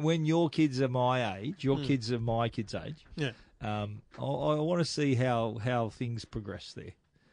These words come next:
Speaker 1: Not that it's bad. I'm just saying it's just different. Your, your kids are young and they're, they're fully in your control and you're doing everything. They're in front of you the whole time.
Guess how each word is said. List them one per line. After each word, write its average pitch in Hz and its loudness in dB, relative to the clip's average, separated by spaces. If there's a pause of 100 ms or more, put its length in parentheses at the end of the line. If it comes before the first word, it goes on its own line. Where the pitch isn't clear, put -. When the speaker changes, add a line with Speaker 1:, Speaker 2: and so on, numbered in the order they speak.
(460)
Speaker 1:
Not 311 6
that 226 6
it's 113 -2
bad. 117 6
I'm 180 2
just 185 0
saying 113 0
it's 120 -2
just 214 0
different. 107 -2
Your, 151 -2
your 160 -2
kids 202 0
are - 0
young 170 2
and 127 0
they're, 127 4
they're 127 4 (180)
fully 175 6
in 147 2
your 143 4
control 135 4
and 117 2
you're 107 2
doing 143 4
everything. 127 -2
They're 113 2
in 127 2
front 143 0
of 135 2
you 131 4
the 123 4
whole 117 2
time. 113 -2